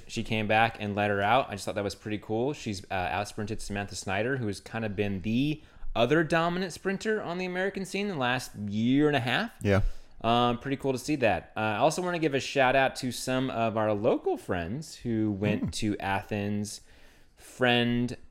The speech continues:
Speaker 1: Taylor Gorman, I E Tay Tay Vanjie, she won the women's four five race.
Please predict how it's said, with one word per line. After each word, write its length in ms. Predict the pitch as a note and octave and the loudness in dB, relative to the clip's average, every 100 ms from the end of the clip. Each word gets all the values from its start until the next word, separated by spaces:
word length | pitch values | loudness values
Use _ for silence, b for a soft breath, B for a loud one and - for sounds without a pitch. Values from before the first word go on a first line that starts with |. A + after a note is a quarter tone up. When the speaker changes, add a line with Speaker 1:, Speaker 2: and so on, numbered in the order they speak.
| - | -14
Speaker 1:
Taylor 360 | - B2 B2 A#2+ | -2 2 4 2
Gorman, 640 | A2 A#2 A#2 A2 G#2+ A2 - | 2 2 2 0 0 -2 -4
I 220 | G2+ G#2+ - | -4 -4 -2
E 280 | A2+ G#2+ G#2 | -4 -2 -4
Tay 240 | - - A2+ | -6 -2 -2
Tay 320 | - A#2 A2 | 0 0 0
Vanjie, 800 | F#2+ A2 C3+ F3 A#2 G#2 A#2 E3 b b b b | 0 -2 0 -2 0 2 2 -2 b b b b
she 320 | - - C3 | -12 -2 2
won 380 | C3 A#2+ B2+ C3 | 2 4 4 4
the 180 | C3+ C3+ | 4 4
women's 560 | A#2+ A#2+ B2+ C3 B2+ | 4 2 2 0 -2
four 260 | - B2+ C3+ | -4 0 0
five 340 | - C3+ A3 G#3+ | 4 2 2 0
race. 420 | C2 - - | -6 -8 -12